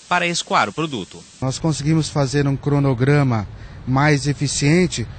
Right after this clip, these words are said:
Speaker 2: por conta da gente ter buscado uma eficiência melhor nesses portos que eu disse há pouco, que são de Santos e São Francisco. E a gente sai um pouco do gargalo que é o porto de Paranaguá.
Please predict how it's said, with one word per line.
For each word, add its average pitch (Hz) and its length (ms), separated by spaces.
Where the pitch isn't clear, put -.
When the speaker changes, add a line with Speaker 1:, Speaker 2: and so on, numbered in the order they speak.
Speaker 2:
por 165 140
conta 170 520
da 156 240
gente 147 320
ter 156 140
buscado 156 800
uma 160 160
eficiência 160 600
melhor 156 480
nesses 151 580
portos 143 440
que - 100
eu 156 80
disse 147 260
há 139 240
pouco, 147 380
que 151 80
são 151 280
de 143 140
Santos 143 440
e 151 60
São 156 200
Francisco. 147 560
E 143 80
a 139 80
gente 151 180
sai 156 220
um 160 80
pouco 160 380
do 151 160
gargalo 147 680
que 151 100
é 143 60
o 147 80
porto 143 360
de 139 80
Paranaguá. 139 580